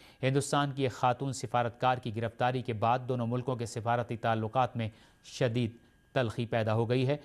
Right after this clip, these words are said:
اور ہندوستان نے بھی جوابی کارروائی میں امریکی سفارتکاروں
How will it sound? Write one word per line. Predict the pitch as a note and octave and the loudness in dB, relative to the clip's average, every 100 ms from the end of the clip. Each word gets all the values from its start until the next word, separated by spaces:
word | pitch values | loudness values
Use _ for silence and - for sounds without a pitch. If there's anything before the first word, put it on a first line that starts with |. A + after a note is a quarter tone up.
| - - | -10 -2
اور | C3+ C3+ | 0 2
ہندوستان | C3+ C3 - C#3 C#3 | 0 -4 0 0 0
نے | B2 | 0
بھی | B2 C#3+ - - | -2 -4 -8 -12
جوابی | G2+ C3 A#2+ C3+ D3 | -2 2 4 2 0
کارروائی | D#3 B2+ A#2+ A#2+ B2+ | -2 0 2 2 0
میں | B2+ A#2+ A#2 - - | 0 -2 -4 -12 -2
امریکی | A#2+ B2 C3 B2+ | 0 2 2 0
سفارتکاروں | - A2 A#2 A2+ - A#2+ C3 | -4 0 0 0 0 2 2